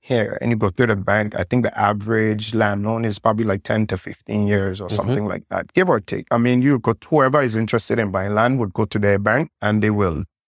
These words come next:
Speaker 1: inquire. So then if you're paying on it, you, I, I would want to believe you have to reach to a certain amount of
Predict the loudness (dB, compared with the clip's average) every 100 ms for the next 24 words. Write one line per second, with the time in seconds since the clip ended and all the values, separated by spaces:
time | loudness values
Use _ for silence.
0 | _ -4 -2 0 0 -2 -8 _ _ _
1 | _ _ _ _ _ _ _ _ _ 0
2 | 2 4 2 2 0 0 0 2 0 0
3 | 0 2 2 0 0 -2 -2 0 0 2
4 | 2 2 2 2 2 -2 0 0 0 0
5 | 0 0 -2 -2 -4 -4 -2 0 0 -2
6 | -2 2 2 2 0 0 -2